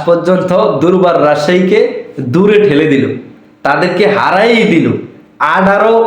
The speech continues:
ওভার এক বলে ম্যাচ জিতে ফেলল। মাহমুদুল্লাহ রিয়াদ ভাইকে নিয়েও মাঝপথে সমালোচনা করছিল কিছু লোক, পরবর্তীতে সমালোচনাকারীদেরকে কঠিন জবাব দিছে তিনি ওয়েস্ট ইন্ডিজের টি টোয়েন্টি ম্যাচে।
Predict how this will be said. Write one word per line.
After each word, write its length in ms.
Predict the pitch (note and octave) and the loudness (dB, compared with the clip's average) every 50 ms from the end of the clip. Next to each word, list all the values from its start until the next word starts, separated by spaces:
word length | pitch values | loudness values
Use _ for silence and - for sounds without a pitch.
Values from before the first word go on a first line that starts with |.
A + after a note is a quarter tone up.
| F3+ | 0
ওভার 280 | F3+ F3 F3 F#3 F#3+ F#3+ F#3+ F#3 F#3+ G#3+ | 0 0 2 2 2 2 2 2 0 0
এক 80 | G#3+ G3+ G3 F#3 | 0 0 0 2
বলে 200 | G3 F#3 - - - - - - - - - - _ _ _ _ - A#2+ B2 | 2 2 2 0 -2 -6 -8 -14 -20 -20 -20 -20 _ _ _ _ -2 -2 0
ম্যাচ 260 | C#3 D3 D#3 D3+ D#3 D3+ - - C3+ C3 A#2+ | 0 0 0 0 -2 -4 -6 -6 -8 -6 -2
জিতে 220 | C#3 D#3 D3 D3+ C#3 | -2 -2 0 0 0
ফেলল। 220 | C3 A#2+ A2+ G#2+ G2+ F#2 - - - _ _ _ _ _ _ _ - | 0 0 -2 -2 -6 -8 -10 -14 -20 _ _ _ _ _ _ _ -6
মাহমুদুল্লাহ 460 | B2+ C3+ C#3+ D#3 F3 E3+ F#3 G3+ G3+ | -2 -2 0 0 0 0 0 0 2
রিয়াদ 240 | F#3+ G3 F#3+ F#3+ F#3+ F3 | 2 2 2 2 0 0
ভাইকে 260 | E3+ E3+ E3+ G3 F#3+ | 0 0 0 0 0
নিয়েও 240 | F#3+ F3 E3 E3+ F#3+ - - | 2 2 2 2 0 0 -2
মাঝপথে 480 | C#3 C#3 C#3 C3+ - D#3 D3 C#3+ E3+ F3 G3+ - - - - - - - - - | -2 -2 -2 -2 -2 -2 -2 0 0 0 -2 -2 -4 -6 -10 -16 -20 -20 -14 -6
সমালোচনা 460 | - C3+ C#3 D3 D#3+ D#3 D#3 E3+ E3 D3 | -4 -2 0 0 0 -2 -2 -2 -2 -2
করছিল 320 | C#3+ D3 C#3 - C#3+ D#3+ D#3+ - | 0 -2 -2 -2 -2 -4 -4 -4
কিছু 160 | D3 C#3 E3+ E3 D#3+ | -4 -4 -2 0 0
লোক, 120 | F3+ F#3 F#3 F3+ - - - - - - - - - | 0 0 -2 -4 -6 -10 -14 -20 -20 -20 -20 -12 -6
পরবর্তীতে 480 | - D#3 F3 F#3+ G3+ G#3 G#3+ A3+ - G#3 - - | -4 -2 0 0 0 0 0 2 2 2 2 2
সমালোচনাকারীদেরকে 1120 | - D3 D#3+ E3+ E3+ E3+ F#3 F3+ F3 F3 E3+ - F3 G3 G#3+ - - G3 G#3 G3 - D3 D#3+ F3+ - - - - - - - - - - _ - | 0 0 0 0 -2 -2 -2 -2 -2 -2 -2 -2 -2 0 0 0 0 2 2 0 0 0 -2 -2 -4 -8 -14 -18 -20 -20 -20 -20 -20 -12 _ 0
কঠিন 360 | A3 A3+ A3 G#3+ G#3+ A#3 A#3 G3+ F3+ D3 - | 0 2 2 2 2 2 2 2 0 2 2
জবাব 260 | F#3+ G3 G3+ G#3+ G#3+ G#3 - | 2 2 2 2 0 0 0
দিছে 220 | F#3+ F#3+ F#3+ G3 F#3 F#3+ | 0 2 2 0 0 0
তিনি 180 | F3 E3+ F#3 G#3 C4+ - - - - - - - - - A#2+ | 0 0 0 0 0 0 -2 -6 -12 -18 -20 -20 -12 -4 0
ওয়েস্ট 240 | B2+ C#3 C#3+ C#3 C#3 D#3 | 0 2 2 0 -2 -2
ইন্ডিজের 360 | D#3+ D#3+ D#3 D3+ D3 E3 D#3+ - | -2 -2 -2 0 0 0 -2 0
টি 100 | D#3 D3 C3+ | -2 -2 0
টোয়েন্টি 260 | C3+ C#3+ C3+ C3+ C3+ A#2+ | 0 0 0 0 -2 -2
ম্যাচে। 280 | A#2+ A2 A2 - - | -2 -4 -4 -6 -12